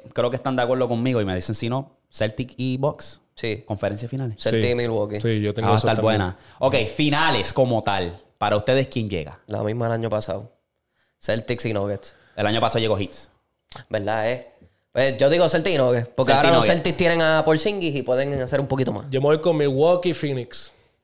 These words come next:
Speaker 1: Milwaukee y Phoenix. Oh, interesante.
Speaker 2: Coño.
Speaker 1: Diablo.
Speaker 2: Eh, coño, eso está dura.
Speaker 1: Yo,
Speaker 3: Milwaukee y Phoenix.
Speaker 1: diablo, es que yo me voy a ir bien bias. Si Anthony Davis se pone las pilas,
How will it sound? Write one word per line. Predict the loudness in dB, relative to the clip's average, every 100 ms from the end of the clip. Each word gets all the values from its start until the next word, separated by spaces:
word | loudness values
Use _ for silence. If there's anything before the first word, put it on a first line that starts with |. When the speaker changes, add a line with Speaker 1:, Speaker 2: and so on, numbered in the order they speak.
| _ _
Speaker 1:
Milwaukee | 0 2 4 6 4 2
y | 2
Phoenix. | 2 2 0 -2
Oh, | 4 8 8 6 0
interesante. | -6 -6 -6 -4 -6 -6 -10 -20 -20 -16 -14 -14 -8
Speaker 2:
Coño. | -6 -4 -4 -4 -8
Speaker 1:
Diablo. | -6 -2 0 -2 -6 -12 _ -20
Speaker 2:
Eh, | -20 _ _ _
coño, | -16 -10 -10
eso | -12
está | _ -10
dura. | -8 -10 -12 -10
Speaker 1:
Yo, | -2 4 6
Speaker 3:
Milwaukee | 8 8 8 8
y | 6 2
Phoenix. | -2 -16 _ _ _ _
Speaker 1:
diablo, | 0 0 0
es | 0
que | 2
yo | 4 4
me |
voy | 4 6
a | 4 4
ir | 2
bien | 2 2 2 2 0
bias. | 2 2 2 0 -4 -8 -10 -16 _ _ _ _ _ _ _ _ _ _ _
Si | 0 2
Anthony | 4 4
Davis | 4 4 4
se | 4
pone | 2 4
las | 2
pilas, | 2 2 4 2